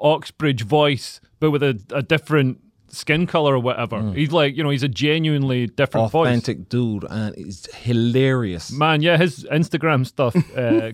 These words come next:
Speaker 1: kills. But he's, he's doing well. He's
Speaker 2: Hilarious.
Speaker 1: doing well on Instagram.
Speaker 2: Yeah, yeah, yeah.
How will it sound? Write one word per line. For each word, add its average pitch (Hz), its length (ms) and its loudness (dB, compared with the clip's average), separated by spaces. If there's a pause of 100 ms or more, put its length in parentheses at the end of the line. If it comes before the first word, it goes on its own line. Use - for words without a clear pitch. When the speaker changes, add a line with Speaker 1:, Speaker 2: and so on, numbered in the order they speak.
Speaker 1:
kills. 147 180 0
But 202 120 2
he's, 247 200 4
he's 220 220 0
doing 233 220 0
well. 147 180 4
He's 208 140 2
Speaker 2:
Hilarious. - 40 -6
Speaker 1:
doing 175 140 2
well 135 160 4
on 113 80 0
Instagram. 113 480 -2
Speaker 2:
Yeah, 113 100 -4
yeah, 104 260 -4
yeah. 92 80 -6